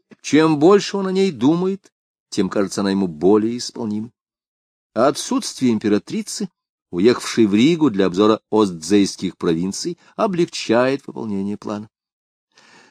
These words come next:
Считая, что освобождение узника сопряжено с некоторыми затруднениями, поручик Мирович ищет помощника. Таковым ему показался давнишний, в нравах весьма сходный приятель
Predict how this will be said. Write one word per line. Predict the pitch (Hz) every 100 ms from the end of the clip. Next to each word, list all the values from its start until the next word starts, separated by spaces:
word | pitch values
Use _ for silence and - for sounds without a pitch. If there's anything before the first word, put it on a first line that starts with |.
| _ _
Считая, | - - 143 - 254
что | 247 - 190
освобождение | - 156 139 220 226 160
узника | 175 233 196 220 208
сопряжено | 165 147 120 147 185
с | -
некоторыми | 165 175 127 107
затруднениями, | 92 - 92 92 92 101 151 190 _ _ _ _ -
поручик | 131 269 - - 113
Мирович | 110 123 240 254 - -
ищет | 214 196 - 185
помощника. | - - 107 - 113 - - _ _ _ _ _ _ _ -
Таковым | 107 123 131 202
ему | 208 185 180
показался | 180 - 139 175 - 175 143 -
давнишний, | 107 110 107 147 202 - - 170 190 175 _ -
в | 92
нравах | 95 107 147 175 180 180 -
весьма | 110 - 104 101
сходный | - - 107 92 92 92
приятель | 87 87 98 160 - 165